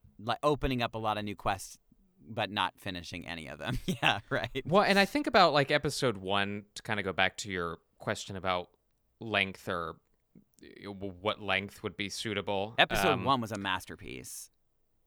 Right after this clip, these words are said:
Speaker 2: th-, that's what I'm saying. If you had less episodes that were about an hour long, I think what they could have achieved,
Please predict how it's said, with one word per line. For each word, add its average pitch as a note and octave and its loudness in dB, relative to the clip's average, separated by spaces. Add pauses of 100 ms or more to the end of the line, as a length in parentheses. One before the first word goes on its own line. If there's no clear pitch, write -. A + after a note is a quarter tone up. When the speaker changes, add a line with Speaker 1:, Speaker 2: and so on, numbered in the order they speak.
(240)
Speaker 2:
th-, D#3+ 2
that's G#3+ 2
what C4 6
I'm F3 2
saying. E3 2
If - -4
you A#3+ 0
had A3 -2 (580)
less C#3 0
episodes D3+ -2
that A#2+ 0
were A2+ 0
about A2 6
an A2 -2
hour G2+ 0
long, G2 0 (580)
I A2+ 0
think A#2 -2
what A2+ -2
they A2 2
could A2 -2
have G2+ 0
achieved, F#2 -4